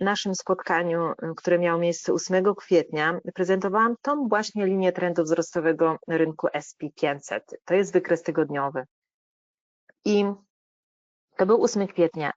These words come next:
Na następny dzień, dziewiątego kwietnia, Trump, y, prowadził, y, pauzę, y, we, w swoich, y, taryfach, które tutaj proponuje dla całego świata.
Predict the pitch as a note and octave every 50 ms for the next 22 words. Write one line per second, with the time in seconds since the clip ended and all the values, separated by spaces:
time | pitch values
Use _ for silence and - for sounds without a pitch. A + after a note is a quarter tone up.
0 | _ _ _ _ _ - - F#3+ G3+ G3+ G3+ G3 G3 G3+ F#3 - _ _ _ _
1 | _ _ _ _ _ _ _ _ _ _ _ _ _ _ _ - G3 G3 F#3+ -
2 | - - C4+ D4+ D#4 - F4 C#4+ G3+ - F#3 E3 E3+ F3 E3 F3 F3 F3+ F3+ -
3 | G#3 F#3+ F#3+ F3+ - _ F#3 E3 E3 - E3 D#3+ E3+ F3+ F#3+ F#3+ - - G3 G3
4 | F#3 F#3+ G3+ G3+ G3+ G#3+ - - F3+ F3 E3+ E3+ E3+ E3 E3 E3 D#3 D3 - _
5 | _ _ _ _ - F#3 F#3 F3 F3+ F3+ F3 E3+ F3 E3+ E3 D#3+ D#3+ - - -
6 | D#3+ D#3 D3+ D3 C#3+ C#3+ D3 _ _ _ - F#3+ F3 F3+ F3 D#3+ D#3 F3 C#3+ C#3
7 | C3+ - - - E3 D#3 D#3 D#3 D#3 D3+ D3+ E3 D#3+ - - - - E3+ D#3+ D#3
8 | D#3 D#3 - - - E3 D#3 D3+ D3 - - E3+ E3+ F3 E3 E3+ - D3 - -
9 | _ - D#3 D3+ D3+ C#3+ - - D#3 D#3 D#3+ - D#3+ D3+ - - D#3+ - D#3+ D#3
10 | D#3 D#3 D#3 D3 C#3+ D3 D3 D3 D3 D3 C#3+ - - E3 D3+ D3+ D3+ D#3 D3+ -
11 | - D#3+ C#3+ - F3+ G3 A#3+